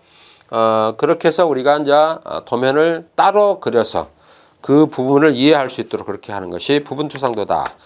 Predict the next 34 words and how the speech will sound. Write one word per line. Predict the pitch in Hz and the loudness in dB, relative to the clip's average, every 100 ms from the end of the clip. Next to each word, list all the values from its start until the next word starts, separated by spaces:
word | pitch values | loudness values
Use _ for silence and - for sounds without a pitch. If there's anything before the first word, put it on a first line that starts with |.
| - - - - | -20 -20 -14 -2
어, | 143 | 0
그래서 | 151 196 214 | 2 0 2
거기에 | 185 202 220 | 2 2 0
그림이 | 208 214 240 | 2 2 4
이렇게 | 208 185 202 | 4 4 2
나와 | 165 147 156 | 2 2 0
있죠. | 131 - 151 98 - | -2 0 0 -2 -8
그래서 | 139 147 | -10 -6
학대도 | 175 - 190 180 185 165 | -8 -4 0 2 2 2
해서 | 156 147 165 | 0 0 -4
척도가 | - 190 190 180 156 | -4 -4 -2 0 0
얼마입니까? | 147 143 139 135 170 196 202 _ - - _ | 0 -2 -2 -2 -2 -2 -8 _ -20 -20 _
어, | - 107 110 | -2 2 2
이 | 131 196 214 | 2 0 0
대 | 196 214 | 2 2
일로 | 151 151 175 202 | 0 0 0 0
그랬죠. | 156 120 - 131 | 0 -2 -4 -8
척도가 | 143 - 117 117 | -8 -8 -4 -2
두 | 120 170 175 | -2 -4 2
배로 | 180 170 156 | 4 4 4
이렇게 | 127 123 - 139 | 2 0 -4 -6
키웠죠. | - 175 165 - 78 151 190 - _ _ _ | 0 0 0 -2 2 2 0 -8 _ _ _
어, | 117 113 | -2 0
이와 | 123 143 143 147 | 2 0 0 0
같은 | 143 143 | -2 -4
것이 | 135 - 175 175 | -6 -2 -2 -2
부분 | - 151 175 | -6 -6 -6
학대도라는 | 156 127 139 127 101 90 | -6 -8 -4 -2 -2 -6
거, | 82 - _ - | -10 -10 _ -12
어, | 87 | -10
잘 | 87 120 120 | -4 -2 -2
기억해 | 117 - 117 110 | -2 -2 0 -2
주시기 | 107 - 110 | -4 -6 -4
바라고. | 104 104 98 87 95 156 202 | 0 0 0 0 2 2 -2